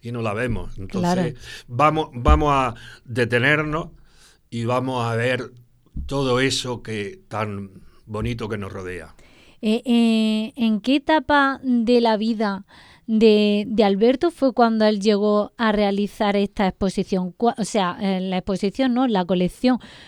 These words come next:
Speaker 2: ¿Cuánto tiempo le llevó más o menos, eh, pintar todos estos cuadros? Y, y si transmitía, mm, con, con esa pintura que él estaba haciendo, lo que él vivía, ¿no? Por-, porque son colores como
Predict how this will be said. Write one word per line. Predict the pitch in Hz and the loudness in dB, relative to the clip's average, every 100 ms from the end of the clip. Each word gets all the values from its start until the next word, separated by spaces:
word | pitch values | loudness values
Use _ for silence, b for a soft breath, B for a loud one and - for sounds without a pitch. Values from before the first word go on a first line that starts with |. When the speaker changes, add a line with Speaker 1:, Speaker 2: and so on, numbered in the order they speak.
| B _ | B _
Speaker 2:
¿Cuánto | 240 247 320 | 4 4 2
tiempo | 311 311 285 285 | 2 0 2 2
le | 262 | 2
llevó | 240 233 240 | 2 2 2
más | 240 226 | 2 0
o | |
menos, | 220 220 220 214 208 - | 0 0 0 -2 -2 -2
eh, | 226 214 208 202 185 | 0 2 2 0 -2
pintar | 220 214 202 220 214 | -2 -2 0 0 0
todos | 226 208 202 | -2 0 2
estos | 202 - 202 185 | 0 0 -4 -4
cuadros? | - 214 226 285 415 - B B B - | 0 2 2 0 -2 -8 B B B 0
Y, | 226 220 220 214 214 214 - | 2 4 2 0 -2 -4 -6
y | 226 208 208 208 202 202 190 | -4 -2 -2 -2 -4 -4 -8
si | - 226 202 | -10 -8 -6
transmitía, | 226 208 196 214 214 185 226 262 277 294 - _ | -2 -2 -2 -2 -2 -4 -2 0 0 -4 -10 _
mm, | 240 226 226 220 214 202 - | -4 -2 -2 -2 -4 -8 -4
con, | 240 220 220 220 | 0 0 0 -6
con | - 220 214 | -2 -2 0
esa | 220 - 220 | -2 -2 -2
pintura | 233 220 233 233 220 | -2 -2 -2 0 0
que | 226 | -2
él | |
estaba | 214 214 214 | -4 -4 -2
haciendo, | 208 - 226 240 254 B B | -2 -4 -4 -4 -6 B B
lo | 220 220 196 | 0 2 4
que | 220 214 | 4 4
él | 220 208 220 214 - | 2 0 -4 -6 -4
vivía, | 208 220 240 214 | 0 2 4 2
¿no? | 185 220 269 | 0 -2 0
Por-, | 233 | -2
porque | 190 196 196 | -2 -4 -4
son | - 220 226 | -6 -6 -6
colores | - 233 220 233 233 | -2 0 2 0 -2
como | - 226 220 | -4 -4 -4